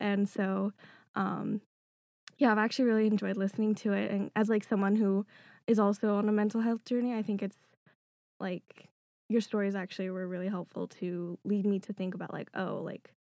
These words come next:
what steps next should I take to better myself that's more than going shopping or, <laughs> like,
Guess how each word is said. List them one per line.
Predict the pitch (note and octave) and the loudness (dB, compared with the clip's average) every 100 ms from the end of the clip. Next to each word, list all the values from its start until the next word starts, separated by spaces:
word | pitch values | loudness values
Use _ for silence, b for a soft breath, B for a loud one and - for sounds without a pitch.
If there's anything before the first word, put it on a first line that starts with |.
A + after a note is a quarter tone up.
| _ - | _ -10
what | G3+ G#3 | -10 -10
steps | - F3 - - | -10 -10 -8 -8
next | F3 - - | -8 -10 -8
should | F#3 | -8
I | E3+ | -6
take | F3+ F3+ F3 - - | -6 -8 -8 -12 -8
to | E3+ E3+ F3+ - b b b - | -6 -6 -8 -10 b b b 0
better | G#3 | 2
myself | G3+ G3+ A#3 G#3 | 2 0 0 0
that's | G#3 G3+ - - _ - | 0 -4 -8 -20 _ 2
more | G3+ F3+ F3+ | 2 2 -2
than | F3 F3 F3 F#3+ - | -4 -6 -2 -4 -4
going | - E3+ F#3+ | -6 -2 -2
shopping | - D#3+ - E3 F#3+ | -2 -6 -6 -6 -4
or, | F#3+ | 0
<laughs> | G4 E4+ | 2 6
like, | C#4+ C#4 | 6 6